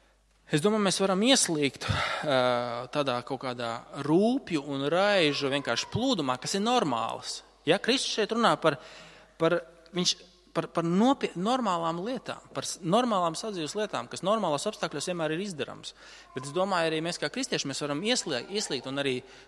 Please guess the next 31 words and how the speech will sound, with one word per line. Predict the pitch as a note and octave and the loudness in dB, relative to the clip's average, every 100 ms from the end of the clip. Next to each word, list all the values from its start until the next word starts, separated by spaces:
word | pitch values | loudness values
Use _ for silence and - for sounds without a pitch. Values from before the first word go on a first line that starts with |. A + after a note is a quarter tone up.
| - | -6
tajā | C3 B2+ F#3 | -2 0 0
līdzībā | A#3 F#3 C3+ A#2+ A#2+ | 2 2 2 0 0
par, | B2+ B2 | -4 -4
ā, | B2+ B2 B2 A#2+ B2 - | -6 -6 -6 -8 -10 -8
par, | B2 A#2+ A#2 | -4 -2 -4
ā, | A#2 - - _ _ _ _ _ _ - - - | -8 -14 -20 _ _ _ _ _ _ -20 -18 -6
par | C#3 - | -6 2
augsnēm | G#3 C#4 - D3 C3 | 2 2 0 -2 -2
viens, | D#3+ E3 | -2 -4
viens, | F#3+ E3+ G3 - - - - - | -6 -4 -4 -4 -8 -12 -20 -8
viens | E3 G3+ | -4 -2
no | D#3+ D3 | -2 0
iemesliem, | F#3 G#3 - C#3 | 0 -2 -4 -6
kas | C3 B2+ | -6 -6
nožņauc | G3 C4+ A3 F#3 C#3 - | -2 0 0 0 0 -2
to | - | -6
sēklas, | A#2 - A#2+ B2 D3+ C#3 A2+ - | -4 -2 0 0 -2 -4 -6 -6
eh, | - B2 B2 B2+ | -8 -12 -12 2
Dieva | D3 C3+ | 4 6
vārda | C#3+ D3+ B2+ B2 C3+ | 6 4 2 0 2
darbību | C#3 B2 A#2+ | 2 0 -4
mūsos, | C3 D3+ A#2 - | -4 -4 -6 -4
ir | C3+ | 2
rūpes | E3+ A#3 B3 - | 2 2 -2 -2
un | G#3+ G#3+ | 0 2
raizes. | A3 C#3+ A2+ A2 A#2+ - - - _ _ _ _ _ _ _ _ - - | 2 0 -2 -6 -8 -8 -12 -20 _ _ _ _ _ _ _ _ -20 -12
Ka | C3 | -8
mēs | C3 - | -8 -4
tā | A3 F#3 | -2 -2
viņās | C#3+ C3+ - D4 | -2 -4 -4 -4
ieslīgstam. | C4+ D#3 C#3 A#2 - A2 | -4 -4 -6 -6 -10 -12